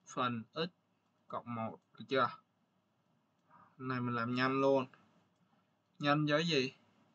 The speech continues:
Hai nhân cho x cộng một, đấy, mình đặt nhân tử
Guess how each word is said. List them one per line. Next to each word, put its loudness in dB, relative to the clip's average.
Hai 4
nhân -4
cho 2
x -6
cộng 0
một, 2
đấy, 4
mình -4
đặt 2
nhân -2
tử -4